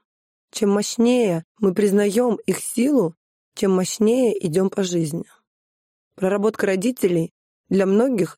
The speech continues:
неподъемные пласты работы. И это действительно подвиг —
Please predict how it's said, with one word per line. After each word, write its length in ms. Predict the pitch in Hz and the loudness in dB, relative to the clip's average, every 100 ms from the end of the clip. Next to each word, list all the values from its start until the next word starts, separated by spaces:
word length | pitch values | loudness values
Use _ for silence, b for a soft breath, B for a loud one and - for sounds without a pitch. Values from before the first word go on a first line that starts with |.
| _ | _
неподъемные 680 | 185 175 190 196 240 220 190 | -2 0 0 2 2 2 0
пласты 420 | - 180 - 220 | -2 -6 -4 -2
работы. 640 | 208 190 180 165 - 156 - _ _ _ _ _ | -2 0 -2 -2 -4 -8 -10 _ _ _ _ _
И 80 | 196 | -2
это 160 | 202 | 0
действительно 640 | 185 196 - 247 247 240 226 | -2 -4 -2 -4 0 0 0
подвиг — 560 | - 165 165 160 - | -2 -2 -2 -6 -8